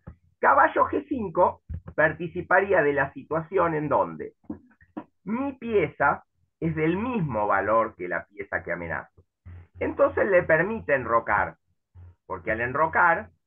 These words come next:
si yo como el alfil, me come con el peón y yo no salí ganando material.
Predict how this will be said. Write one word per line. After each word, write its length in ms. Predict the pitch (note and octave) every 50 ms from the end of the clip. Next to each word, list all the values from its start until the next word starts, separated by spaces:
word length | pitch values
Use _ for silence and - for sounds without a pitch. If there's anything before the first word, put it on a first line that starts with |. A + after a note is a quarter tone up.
| _ _ _ _
si 100 | - E3
yo 180 | - A#2+ A2 -
como 260 | C3 C3 B2 C3 C3+
el 80 | C#3+
alfil, 520 | - D#3+ D#3+ - A3 G3 F#3+ A3 C4 - _ _ _ _ _ _ _ - - - - -
me 180 | - F3+ -
come 280 | - E3+ E3 D#3 D#3 -
con 160 | - C3 C#3
el 120 | D3 D3+
peón 480 | D3+ E3+ F3 F3 F3 F3 - A#2+ G#2+ - -
y 120 | - B2+ -
yo 140 | - B2+
no 140 | C3+ D3+ D#3+ -
salí 240 | C3 A#2 B2+ C3
ganando 480 | A2+ G2+ F#2+ F#2+ G2 G2+ G2 F#2+ F2 F2+
material. 580 | F2+ F2 E2 E2+ E2+ - - E2 D#2 D2 C#2